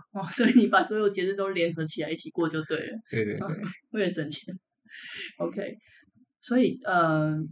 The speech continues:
Speaker 1: 我们可以想一下哦，诶，吃饭啊，是不是都是餐费？
Speaker 2: 嗯。
Speaker 1: 那为什么一样的餐费会有一百五跟一千的差别呢？
Speaker 2: 吃得好跟吃得不好啊。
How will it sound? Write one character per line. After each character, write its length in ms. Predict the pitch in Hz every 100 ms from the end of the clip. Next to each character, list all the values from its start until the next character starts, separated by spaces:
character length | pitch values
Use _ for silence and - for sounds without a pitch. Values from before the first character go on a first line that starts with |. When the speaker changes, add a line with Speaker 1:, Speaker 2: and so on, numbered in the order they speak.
| - _ _ _ -
Speaker 1:
我 100 | 175
们 120 | 180
可 120 | 214
以 60 | 240
想 260 | 175 151
一 40 | 156
下 200 | 208 175
哦， 160 | 160 156
诶， 180 | 254 269
吃 240 | - - 220
饭 300 | 226 208 175
啊， 260 | 156 156 175 -
是 140 | - 220
不 60 |
是 40 | 202
都 120 | 196
是 80 | 185
餐 280 | 180 156 156
费？ 260 | 160 - _ _ _ 120
Speaker 2:
嗯。 280 | 113 101 95 _ _ _ - - _ _
Speaker 1:
那 180 | 220 226
为 80 | 226
什 100 | 180
么 120 | 151
一 80 | 165
样 160 | 196 180
的 60 |
餐 240 | 156 175 175
费 80 |
会 140 | 175 170
有 60 |
一 80 | -
百 180 | - 156
五 100 | 156
跟 220 | 156 160 156 _ _ _ _
一 80 | 196
千 360 | 185 175 165 165
的 100 | -
差 200 | - 139 -
别 80 | -
呢？ 920 | - - - _ _ _ _ _ -
Speaker 2:
吃 260 | - - 147
得 80 | 143
好 200 | 127 107
跟 180 | 107 120
吃 180 | - 120
得 100 | 107
不 160 | 113
好 160 | - -
啊。 140 | -